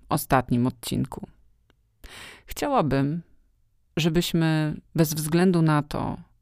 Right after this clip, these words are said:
jak bardzo wrażliwi jesteśmy, potrafili tak rozmawiać, jak Rosenberg ułożył w swojej koncepcji, którą większość osób, praktyków próbuje wcielić w życie.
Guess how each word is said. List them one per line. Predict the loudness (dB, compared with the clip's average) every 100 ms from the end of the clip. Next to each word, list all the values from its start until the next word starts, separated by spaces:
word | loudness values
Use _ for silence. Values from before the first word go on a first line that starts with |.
| 0
jak | 2 4
bardzo | 4 4 2 -2 -2 -4 -10 _ _
wrażliwi | -2 0 0 0 0 2
jesteśmy, | 0 -2 -6 -6 -6 -8 -8 -12 _ -20 -20 -20 -20 _ _
potrafili | 0 2 2 2 0 0
tak | 0
rozmawiać, | 0 2 2 0 0 -4 -6 -10 -12 -10
jak | -4 -2 -2
Rosenberg | -2 0 0 0 -2 -6 -10 -18 _ -8
ułożył | -6 -4 -4 -6 -8
w | -10
swojej | -8 -4 -4 -4
koncepcji, | -4 -2 -4 -6 -8 -12
którą | -10 -4 -2 0 -2 -6 -8
większość | 0 0 0 -4 -8 -8 -8
osób, | -8 -8 -10 -8 -12 -12 -20 -20 -2
praktyków | 2 2 0 -4 -4 -8 -10 -14 -18 -6
próbuje | -4 0 0 -2
wcielić | -2 -2 0 0 -2
w |
życie. | -4 -4 -6 -6